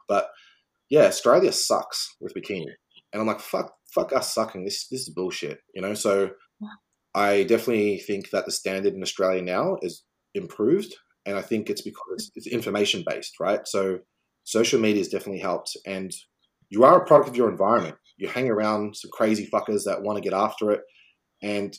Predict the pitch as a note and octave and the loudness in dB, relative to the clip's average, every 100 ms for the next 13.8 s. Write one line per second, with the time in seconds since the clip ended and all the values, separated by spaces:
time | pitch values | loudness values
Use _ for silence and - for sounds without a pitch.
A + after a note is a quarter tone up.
0 | _ A2+ A2+ A2+ B2 B2 D3 D#3+ - A#2+ | _ -8 -6 -2 2 4 2 -2 -2 -2
1 | A2+ G#2 G#2 - A2 G2 - F#2+ F2+ F2+ | -2 -4 -4 -4 -6 -6 -6 -6 -6 -6
2 | F#2+ F2+ G#2 E2+ D#2 F2+ - - A2 - | -6 -6 -6 -6 -10 -12 -14 -8 -8 -8
3 | - C3 A#2+ A#2+ A2+ G2+ F#2 A2 G2 D#2+ | -6 -4 -2 -2 -4 -10 -8 -6 -4 -6
4 | - _ _ _ _ - G#2+ - - D3+ | -12 _ _ _ _ -6 -4 -4 0 2
5 | E3 C2+ - _ - - G2+ B2 B2 G2 | 2 -2 -14 _ -16 -4 2 2 2 -6
6 | D#2 - A#2+ G2 D2+ D2+ F2+ G2 G#2 G#2 | -4 -2 -2 -2 -6 -12 -4 0 0 -2
7 | - G#2 A#2 G#2+ G2+ F#2 F2+ F2 F2 - | -6 -4 -4 -4 -6 -6 -4 -4 -6 -10
8 | - _ _ _ - A2 - D#3 - - | -20 _ _ _ -2 0 4 2 2 4
9 | A2+ B2 B2+ G2+ E2 G#2+ F#2 G#2 F2+ - | 6 6 2 -2 -4 -4 0 0 0 -2
10 | E2+ E2+ D2+ D#2 E2 - - G2 - E2+ | -6 -6 -8 -8 -6 -4 -2 -4 -6 -8
11 | - A#2+ A#2 A2 G#2+ G2+ G2 G2+ G2 - | 0 0 2 -2 -2 -2 -2 -2 -2 -6
12 | F2 - F#2 A#2+ E3+ - _ _ _ - | -10 -4 0 0 -2 -8 _ _ _ -16
13 | - E3 D#3 A2+ - A#2 D#3 - | -2 -2 0 -4 -2 -2 -4 -6